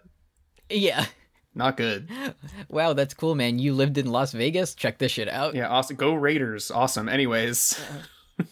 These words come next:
Speaker 2: <laughs> And one.
Speaker 1: Um, I forget who says it, but someone on Seirin says, "Is Kagami really this useless against him?" <laughs> So, th-, that's how you know your team has your back.
Speaker 2: Yeah, and then Aomine drops the,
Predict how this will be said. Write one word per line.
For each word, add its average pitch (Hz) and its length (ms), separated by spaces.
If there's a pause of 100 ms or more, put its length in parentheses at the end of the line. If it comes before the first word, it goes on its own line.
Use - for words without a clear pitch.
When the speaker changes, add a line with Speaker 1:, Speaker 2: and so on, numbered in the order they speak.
Speaker 2:
<laughs> - 200
And 151 260
one. 127 400 (480)
Speaker 1:
Um, 151 400
I 175 140
forget 247 320
who 233 140
says 147 280
it, 151 160
but 139 240
someone 208 400
on 160 200
Seirin 135 460
says, 123 240
"Is 147 200
Kagami 135 500
really 127 280
this 117 280
useless 110 460
against 160 420
him?" 147 260
<laughs> - 40 (300)
So, 110 420 (760)
th-, 160 220
that's 190 160
how 202 60
you 175 120
know 135 100
your 120 140
team 117 200
has 104 180
your 117 80
back. - 160
Speaker 2:
Yeah, 113 340
and 135 160
then 127 100
Aomine 117 460
drops 110 360
the, 117 360